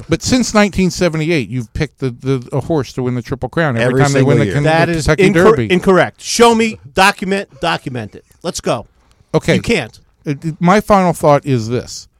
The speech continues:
Speaker 1: Uh, did Sepp Blatter make Roger Goodell actually look like a good commissioner of a football sport?
Speaker 2: Yeah, you know, here, here's the thing we need to remember about that. I, you hear, and, and I, I'm no Roger Goodell fan either, but I'm telling you, you look back at guys like Paul Tagliabue before him, who said that the,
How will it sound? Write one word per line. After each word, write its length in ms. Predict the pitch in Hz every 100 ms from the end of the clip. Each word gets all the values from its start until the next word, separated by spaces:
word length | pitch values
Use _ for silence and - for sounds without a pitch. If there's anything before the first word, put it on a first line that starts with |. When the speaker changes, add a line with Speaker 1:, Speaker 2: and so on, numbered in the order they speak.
| _ _ _ _ -
Speaker 1:
Uh, 240 | 131 120 - _ _ _ _ _ _ _ _ _
did 180 | 147 127
Sepp 300 | - 190 226
Blatter 480 | 160 135 147 170 165
make 260 | 143 127
Roger 300 | 123 127 135
Goodell 400 | 131 123 120 120
actually 320 | 113 - 139
look 180 | 120 127
like 200 | 113 -
a 40 | 123
good 240 | 104 127
commissioner 520 | - 123 127 - 135 131
of 120 | 123
a 80 | 110
football 420 | - 139 135 135
sport? 480 | - - 143 180 -
Speaker 2:
Yeah, 160 | - 156
you 140 | 156
know, 80 | 190
here, 160 | 202 240
here's 200 | 208 277
the 60 |
thing 240 | 202 185 143 151
we 120 | 170
need 80 | 160
to 80 | 123
remember 320 | 110 113 104
about 180 | 98 95
that. 140 | 107
I, 180 | 139 175
you 160 | 156 170
hear, 240 | 233 220 -
and, 180 | - 120
and 160 | 135 151
I, 140 | 175
I'm 160 | 131 180
no 120 | 165
Roger 280 | 131 127 113
Goodell 280 | 98 104 95
fan 320 | 107 95 90
either, 320 | 92 92 80
but 160 | 76 117
I'm 100 | 147
telling 260 | 147 123
you, 60 | 107
you 80 | 196
look 160 | 208
back 180 | 160 135
at 100 | 117
guys 220 | 113 117
like 160 | 104 95
Paul 220 | 117 107
Tagliabue 540 | - 113 107 104 107 92
before 340 | - 117 107
him, 240 | 107 104
who 160 | 92 117
said 240 | - 131
that 140 | 104
the, 60 | 85